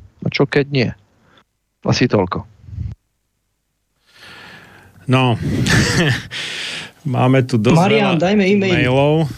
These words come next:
Speaker 2: ale ešte dám tú poslednú prestávku pred tými e-mailami.
Speaker 1: Nedávaj,
Speaker 2: Peter, tu
Speaker 1: poďme,
Speaker 3: Nedávaj
Speaker 1: poďme ďalej.
Speaker 3: e-maily.
Speaker 2: Nechcete prestávku?
Speaker 1: Kašli sa.
Speaker 2: Kokos,
Speaker 1: Času
Speaker 2: to bude
Speaker 1: málo.
Speaker 2: moc. No dobre, no.
Speaker 3: <laughs>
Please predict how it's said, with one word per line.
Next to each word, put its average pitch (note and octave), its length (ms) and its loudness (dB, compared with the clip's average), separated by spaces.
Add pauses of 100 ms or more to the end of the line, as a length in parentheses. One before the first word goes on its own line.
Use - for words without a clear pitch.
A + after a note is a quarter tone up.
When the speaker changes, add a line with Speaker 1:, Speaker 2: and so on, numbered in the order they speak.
(160)
Speaker 2:
ale B2 500 2 (440)
ešte C#3 240 0
dám C3 320 2
tú C#3 80 0
poslednú B2+ 500 0
prestávku A#2 800 2 (260)
pred A#2 140 0
tými A#2+ 300 2
e-mailami. B2 720 4
Speaker 1:
Nedávaj, D3+ 640 2
Speaker 2:
Peter, - 80 -14
tu D#3 100 0
Speaker 1:
poďme, D3+ 220 2
Speaker 3:
Nedávaj G#3 240 2 (160)
Speaker 1:
poďme F3+ 80 0
ďalej. G3 240 4
Speaker 3:
e-maily. F#3+ 220 -2 (600)
Speaker 2:
Nechcete B2 920 -4
prestávku? A#2+ 540 -2
Speaker 1:
Kašli A#2+ 200 0
sa. G#2 220 -2
Speaker 2:
Kokos, A#2 440 -4
Speaker 1:
Času D#3+ 240 0
Speaker 2:
to D#3 40 -2
bude C#3+ 60 2
Speaker 1:
málo. C3 300 2
Speaker 2:
moc. G2+ 100 -10 (800)
No B2+ 240 0
dobre, B2+ 300 4
no. A2 180 2 (1040)
Speaker 3:
<laughs> - 320 0